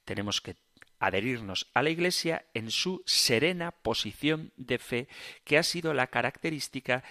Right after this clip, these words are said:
de la actitud de la Iglesia a lo largo de los siglos.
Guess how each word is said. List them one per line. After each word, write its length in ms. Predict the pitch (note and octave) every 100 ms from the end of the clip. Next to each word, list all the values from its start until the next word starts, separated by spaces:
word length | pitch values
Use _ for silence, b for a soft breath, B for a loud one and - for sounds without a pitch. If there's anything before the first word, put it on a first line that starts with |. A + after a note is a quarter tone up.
| B
de 140 | - G2
la 80 |
actitud 400 | F#2+ - F#2+ D3+
de 80 | D#3+
la 80 | C#3+
Iglesia 500 | A#2 A2 - A2 A2+ B B -
a 80 |
lo 120 | G2+ F#2+
largo 440 | G2 G2 G2 -
de 140 | - F#2+
los 220 | F2 -
siglos. 460 | - - - -